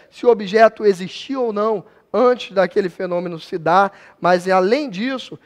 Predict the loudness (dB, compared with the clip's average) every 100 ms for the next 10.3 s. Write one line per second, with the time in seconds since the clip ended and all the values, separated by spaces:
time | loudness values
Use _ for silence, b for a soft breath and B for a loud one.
0 | b -8 -4 2 4 2 -2 -6 -6 -4
1 | -8 -8 -14 -12 -8 -8 -12 -18 b b
2 | -4 -2 -2 -4 -10 -4 2 2 2 2
3 | 4 6 4 2 -2 -4 -2 0 0 -2
4 | -8 -12 -10 -10 -8 -10 -16 b b -18
5 | -16 -6 -6 -2 0 0 -4 -8 -8 -6
6 | -6 -6 -12 -16 -12 -12 -10 -6 -4 -4
7 | -10 -20 b b b 2 6 6 4 -6
8 | -8 -4 -6 -4 -10 -8 -12 -8 -6 -6
9 | -6 -8 -10 b b b 0 6 6 6
10 | 2 -8